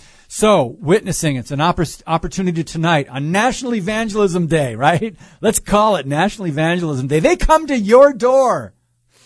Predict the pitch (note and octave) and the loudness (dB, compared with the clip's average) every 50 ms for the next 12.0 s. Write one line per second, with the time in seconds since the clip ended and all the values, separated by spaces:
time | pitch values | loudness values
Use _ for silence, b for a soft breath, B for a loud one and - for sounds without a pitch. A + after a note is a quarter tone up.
0 | b b b b b F3+ A#3+ A#3+ A#3+ - - C4+ D4 D#4 B3 A3 B3 A#3+ A3 C4 | b b b b b 4 4 4 4 4 2 4 2 2 2 -2 -2 0 2 4
1 | E4 E4+ E4+ C#4+ D#3+ G2 - _ _ _ _ _ _ _ _ _ _ _ _ _ | 4 4 4 2 0 -4 -8 _ _ _ _ _ _ _ _ _ _ _ _ _
2 | _ _ _ _ _ _ _ _ - G3+ G3 G3 F#3+ G3+ F#3+ F#3+ D3+ G#3 B3 C4+ | _ _ _ _ _ _ _ _ -6 -2 -2 0 0 0 0 2 2 2 2 2
3 | C#4 C4 B3+ B3 A#3 - - G#3 G#3+ G#3 G#3 G3 G3+ G3 F3 F3 G3 G3+ F#3 D3+ | 2 4 4 2 2 2 0 0 0 0 0 0 -2 -4 -2 0 2 2 2 0
4 | D#3 D3 D#3 E3+ F3 F3+ D#3+ D#3+ C#3 - - F3+ E3 D3+ B2+ B2+ B2+ - - F#3 | 0 -4 -2 0 -2 -2 -4 -8 -10 -6 -2 -2 -2 -2 -2 -4 -8 -8 -6 -4
5 | G3 G3 G3+ G3 F3+ F#3 F3+ E3 D3+ C3 A#2 A#2 - - G#3+ G#3 G#3 G3+ F3+ F3 | -2 -2 -2 -2 -4 -4 -4 -2 -4 -4 -6 -10 -12 -8 -6 -4 -4 -4 -4 -6
6 | - C3+ - - - G3 G3 G3 F#3+ G3+ F#3 E3 b b b b b b b - | -8 -8 -12 -8 -4 -2 -2 0 0 -2 -4 -4 b b b b b b b -4
7 | - F3+ F3+ F#3 E3+ C#3+ A2+ D3+ E3 E3+ F3 E3+ D3+ C3 D#3 D#3+ E3 E3 D#3 D3+ | -4 -2 0 0 -2 -2 -4 -4 -2 -2 -2 -2 -2 -2 0 0 0 0 -2 -4
8 | D3 C#3 E3+ G3 F#3+ D#3+ D3 C#3+ D#3+ E3+ F3 D#3+ C#3 D3+ F3+ E3+ C#3 B2 C3+ D#3+ | -6 -4 -2 -2 -2 -2 -4 -4 -6 -4 -4 -4 -4 -4 -6 -6 -6 -6 -10 -12
9 | C#3 C#3 D3 F3 F#3 - G#3+ G3 F#3 E3+ F3+ F#3 G3 F#3 F3+ E3 D#3+ D3+ D#3 F#3 | -12 -12 -10 -8 -8 -8 -6 -6 -4 0 0 0 0 0 -2 -4 -2 -2 0 0
10 | G3 F3+ D3+ C3+ C3 - - - b b b b G3+ - - - A3 - F#3 F3 | 0 0 -2 -6 -8 -10 -14 -20 b b b b -4 -4 -4 -6 -8 -6 -4 -4
11 | F3 - - G3 F3+ F3+ F3+ F3+ E3+ D#3 D#3 E3+ D#3+ D#3+ E3 F#3+ F#3 D3 G#2+ | -4 -2 0 0 0 0 0 -2 -2 -2 -2 -2 -2 -2 -2 -2 -4 -4 -6